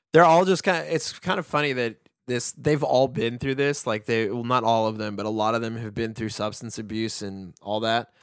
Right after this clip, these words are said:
especially Steve-O. So when he's coming at them saying, like, "You guys don't get me, you don't understand, I'm fu-, you guys are fuck me over," they're just kinda like, "Uh, y-, just get better, dude.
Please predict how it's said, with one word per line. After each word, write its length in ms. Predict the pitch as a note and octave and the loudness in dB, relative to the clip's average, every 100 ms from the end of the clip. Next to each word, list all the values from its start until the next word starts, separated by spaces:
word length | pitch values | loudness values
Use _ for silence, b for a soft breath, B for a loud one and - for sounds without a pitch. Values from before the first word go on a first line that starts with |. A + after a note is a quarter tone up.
| _ - | _ -6
especially 320 | C3+ B2 B2+ | -4 -2 -4
Steve-O. 580 | - - A2+ A#2 B2 B2 - _ _ _ _ _ | -6 -6 -6 -4 -4 -4 -12 _ _ _ _ _
So 220 | - D#3 C#3+ | 0 2 4
when 160 | C#3+ D3 | 2 0
he's 140 | E3+ | 0
coming 240 | - F#3 | 2 2
at 180 | E3+ D#3 | 4 2
them 240 | D3 C#3+ C#3 | 2 0 0
saying, 360 | - C3+ B2+ | 0 0 -2
like, 220 | A#2 G#2 B2 | -4 -6 -8
"You 100 | C3+ | 0
guys 240 | D3 C#3 | 0 2
don't 260 | C#3+ C3 - | 0 -2 2
get 240 | D3 C3+ | 2 2
me, 120 | C3+ | 2
you 120 | C3 | 2
don't 200 | C3 C3+ | 4 4
understand, 920 | C3+ B2+ A#2+ - C#3+ C#3 C3+ C3 B2 | 2 0 -2 0 2 2 0 -2 -2
I'm 120 | B2 A#2+ | -4 -6
fu-, 260 | D3 C3 | -2 -2
you 160 | C3 C3 | -2 -4
guys 160 | C3+ | -4
are 60 | B2+ | -6
fuck 280 | - C3 - | -2 -4 -2
me 140 | B2+ | 0
over," 320 | B2+ C3 A#2+ | 2 2 2
they're 140 | A2 A2+ | 0 -4
just 120 | A#2 | -4
kinda 180 | C3 A#2+ | -4 -2
like, 300 | A#2 G#2+ - _ | -2 -4 -8 _
"Uh, 60 | - _ _ | -20 _ _
y-, 80 | B2+ - C#3 | -20 -18 -6
just 280 | C#3+ C3 - | 0 0 0
get 140 | C3 | -2
better, 260 | B2 A#2 A2+ | 0 0 0
dude. 320 | A2+ G#2+ | -2 -4